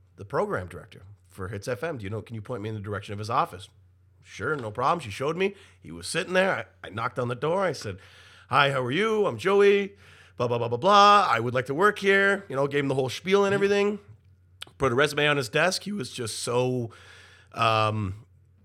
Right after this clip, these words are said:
Speaker 1: ecstatic and, like, surprised that someone really would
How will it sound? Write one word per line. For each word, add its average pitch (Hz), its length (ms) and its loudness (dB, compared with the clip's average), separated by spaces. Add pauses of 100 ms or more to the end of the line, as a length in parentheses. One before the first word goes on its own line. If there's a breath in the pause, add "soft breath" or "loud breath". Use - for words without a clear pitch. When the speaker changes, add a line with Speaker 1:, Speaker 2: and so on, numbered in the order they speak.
(160)
Speaker 1:
ecstatic 110 640 -6
and, 90 80 -14
like, 90 300 -12 (100)
surprised 139 640 -2
that 92 160 -8
someone 113 480 -4
really 110 320 -6
would 104 320 -6